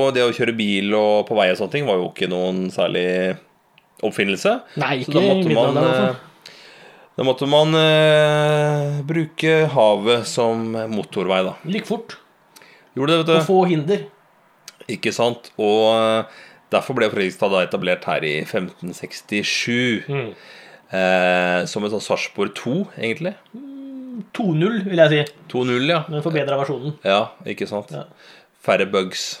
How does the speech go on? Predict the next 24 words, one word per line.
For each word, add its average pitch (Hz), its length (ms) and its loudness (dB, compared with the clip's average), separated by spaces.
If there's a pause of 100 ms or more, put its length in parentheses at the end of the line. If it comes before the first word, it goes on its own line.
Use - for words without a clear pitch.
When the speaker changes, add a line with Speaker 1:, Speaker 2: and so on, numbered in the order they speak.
(100)
Speaker 2:
Men 151 100 -6
Sarpsborg 151 360 -6
to, 170 140 -4 (180)
det 151 80 2
er 147 100 4
andre 123 300 -2
laget, 107 240 -8
liksom. 117 180 -10
Det 127 100 -8
er - 40 -20
ikke 123 100 -8
bra. - 220 -4
To 139 140 -6
null. 156 180 -4 (240)
Oi, - 80 -6
Speaker 1:
Mm. 170 200 -4
Speaker 2:
en 135 60 -12
forbedret 120 380 -14
versjon. 180 240 -4 (100)
Speaker 1:
Veldig 90 300 -2
bra 90 160 2
detalj. 82 320 -4 (180)
Speaker 2:
Ja. 123 140 -6 (340)
Speaker 1:
Riktig. - 300 -8